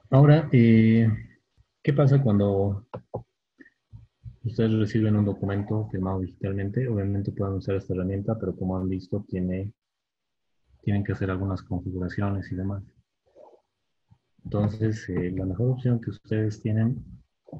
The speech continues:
eh, cuando están empezando, sobre todo, si es que no tienen mucho tráfico de documentos con firma digital,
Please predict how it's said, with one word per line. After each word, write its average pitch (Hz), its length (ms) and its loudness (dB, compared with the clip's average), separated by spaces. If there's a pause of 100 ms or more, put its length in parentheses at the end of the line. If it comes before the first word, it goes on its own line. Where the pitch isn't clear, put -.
eh, 101 220 -6
cuando 92 240 -2
están 101 180 -2
empezando, 101 540 0
sobre 90 240 -8
todo, 113 260 -2
si 110 140 -8
es 95 40 -10
que 104 120 -6
no 101 100 -4
tienen 95 260 -6
mucho 98 280 -6
tráfico 95 420 -6
de 90 60 -4
documentos 95 500 -8
con 95 140 -8
firma 104 220 -4
digital, 120 300 -2